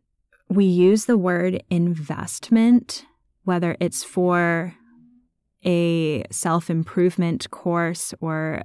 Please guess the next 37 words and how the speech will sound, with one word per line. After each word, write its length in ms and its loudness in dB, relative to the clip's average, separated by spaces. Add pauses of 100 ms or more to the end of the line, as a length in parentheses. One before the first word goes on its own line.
a 60 -4
fitness 520 -4
class, 380 -6
or 60 -4
it's 200 -8
like, 280 -8
"Invest 640 -2
in 180 0
yourself" 720 -6 (380)
is 160 0
the 120 -2
language 520 -4
used. 580 -2 (400)
And 160 4
that 180 0
doesn't 300 2
have 360 -4
to 100 -4
just 360 -6
mean 220 0
financial. 720 -8 (400)
And 120 2
I 100 0
think 320 -2
if 140 -2
something 360 0
has 260 -4
a 60 -2
bigger 400 -2
price 320 -8
tag, 420 -2
then 140 0
we 140 0
often 380 -2
feel 200 0
like 200 -4
it's 200 -8